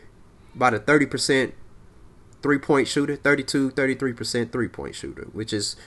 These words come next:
real good for a player his size. Real good. Real good, you know. But, I mean, if you're Giannis, hey, man, stop me from getting to the basket. I'll shoot a three-pointer when you stop me from getting to the basket. You know what I'm saying?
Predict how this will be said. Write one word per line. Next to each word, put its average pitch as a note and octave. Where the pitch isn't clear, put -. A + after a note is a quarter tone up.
real E3
good B2+
for F2+
a E2+
player G2+
his -
size. -
Real C#3+
good. D2+
Real C3
good, -
you G2
know. F#2+
But, F#2+
I G2
mean, G#2+
if A2+
you're D3
Giannis, B2+
hey, -
man, G#2+
stop -
me D#3
from A2+
getting A2
to A#2+
the F2
basket. -
I'll E3
shoot D3
a -
three-pointer F2
when F2+
you A#2
stop F#2+
me E2+
from F2
getting F2
to -
the -
basket. -
You F#2
know G2
what F#2+
I'm F#2
saying? F#2+